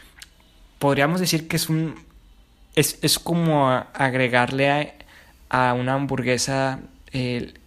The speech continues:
ketchup y mayonesa, ¿sabes? Quizá no sea necesario, pero si se lo agregas en las películas, o sea, puede ser muchísimo mejor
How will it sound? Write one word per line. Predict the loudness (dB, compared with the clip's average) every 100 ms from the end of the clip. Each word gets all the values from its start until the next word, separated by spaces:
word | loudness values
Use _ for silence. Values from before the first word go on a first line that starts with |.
| -8
ketchup | 0 0 0 -2
y | 0
mayonesa, | 0 0 -2 -4 -4
¿sabes? | -4 -2 -4 -6 -14 -20 -20 -20 -10
Quizá | -4 0 2 0 -6 -20 -8
no | 0 2
sea | 2
necesario, | 2 0 2 4 4 2 0 -2 -12 -18 -20 -20 0
pero | 4 4
si | 4
se | 0 2
lo | 4
agregas | 4 2 4 4 2 -4 -12 -18 -20 -18 -6
en | -2
las | -2 -2
películas, | -2 -2 0 0 0
o |
sea, | 0 2 2 0 -6 -20 -20 -20 -20 -20 -20 -20 -8
puede | 2 4 4
ser | 2 0 0
muchísimo | -2 -2 -2 -4 -2 0
mejor | -2 -2 -2 -2